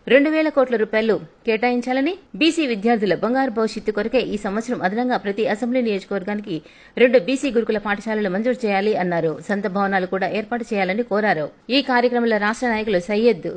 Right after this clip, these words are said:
షుకూర్, జిల్లా నాయకులు గడ్డం వెంకటేష్, యాలాల మండలం అధ్యక్షులు లక్ష్మణాచారి,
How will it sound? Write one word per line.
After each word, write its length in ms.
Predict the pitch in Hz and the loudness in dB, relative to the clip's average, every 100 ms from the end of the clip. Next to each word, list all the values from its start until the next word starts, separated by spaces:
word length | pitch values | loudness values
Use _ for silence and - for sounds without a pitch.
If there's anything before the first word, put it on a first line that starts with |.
| - _ _ - | -12 _ _ -6
షుకూర్, 360 | 262 262 277 330 - - - | -2 2 2 2 -10 -18 -10
జిల్లా 320 | 170 247 262 | -2 2 2
నాయకులు 360 | 233 202 208 170 | 2 0 0 0
గడ్డం 340 | 185 190 208 | 0 0 0
వెంకటేష్, 440 | 185 202 220 277 - - - - - - | -2 -2 0 0 -4 -18 -20 -20 -14 2
యాలాల 340 | 254 285 311 | 4 4 4
మండలం 360 | 269 247 240 233 | 2 2 0 0
అధ్యక్షులు 400 | 185 208 214 170 | -2 -2 -2 -4
లక్ష్మణాచారి, 720 | 160 - 233 240 233 240 240 | -4 -2 0 0 0 0 0